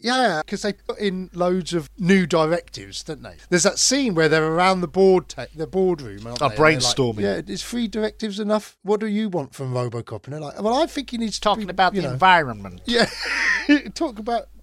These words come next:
Speaker 1: environmental issues. And someone else is like, "Yeah, he's, you know, he's a role model to our kids. He shouldn't go around shooting everyone. He should be more kid-friendly." Some of the directives
Speaker 2: 'Cause there's one bit of the film, it, it comes up on a computer screen, doesn't it?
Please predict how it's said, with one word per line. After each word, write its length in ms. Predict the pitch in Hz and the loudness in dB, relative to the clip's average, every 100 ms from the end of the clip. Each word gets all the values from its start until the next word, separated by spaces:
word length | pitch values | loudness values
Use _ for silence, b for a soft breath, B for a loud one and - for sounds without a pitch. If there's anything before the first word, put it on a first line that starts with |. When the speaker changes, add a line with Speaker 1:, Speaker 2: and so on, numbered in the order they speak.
| - | -14
Speaker 1:
environmental 680 | 214 196 220 208 208 185 151 | -12 -4 -2 0 0 -2 -4
issues. 340 | 127 123 113 139 | -4 -8 -10 -10
And 100 | 131 | -4
someone 260 | 202 190 | -2 0
else 160 | 180 180 | -2 -4
is 100 | 160 | -8
like, 100 | 170 | -6
"Yeah, 220 | 247 214 | -4 -2
he's, 300 | 185 196 - b b | -2 -6 -10 b b
you 60 | 233 | 0
know, 120 | 196 | 2
he's 120 | 185 | 2
a 60 | 202 | 2
role 180 | 226 214 | 2 2
model 240 | 180 147 | 0 -4
to 120 | 127 151 | -4 -4
our 80 | |
kids. 300 | 135 220 147 | -4 -4 -6
He 80 | 135 | -6
shouldn't 260 | 135 262 113 | -8 -8 -6
go 100 | 160 | -4
around 220 | 147 139 | -2 -2
shooting 340 | - 190 - | 0 0 -2
everyone. 360 | 110 98 101 131 | -10 -10 -8 -6
He 80 | 170 | -6
should 180 | - 170 | -8 -4
be 180 | 180 | -4
more 300 | 165 180 175 151 | -2 -2 -2 -2
kid-friendly." 760 | - 208 - 196 185 123 87 - B B B B B - | -4 -4 -4 -6 -6 -6 -10 -14 B B B B B -2
Some 200 | 233 240 | 0 2
of 80 | 233 | 0
the 40 | |
directives 1000 | 180 202 190 202 - - 110 110 - - - | 2 4 4 0 -4 -12 -10 -10 -10 -12 -10
Speaker 2:
'Cause 80 | 139 | -2
there's 220 | 147 147 | -2 4
one 180 | 185 156 | 2 4
bit 120 | 170 | -2
of 60 | |
the 60 | 147 | -2
film, 360 | - 175 151 135 | 2 6 6 6
it, 120 | - - | 0 -8
it 160 | 147 - | -10 -2
comes 300 | 156 147 151 | -2 0 -2
up 160 | - | -2
on 80 | 123 | -6
a 20 | |
computer 420 | 117 120 156 143 | -8 -4 -2 -2
screen, 340 | - - 101 98 | -4 -6 -6 -8
doesn't 160 | 110 | -10
it? 120 | 98 | -12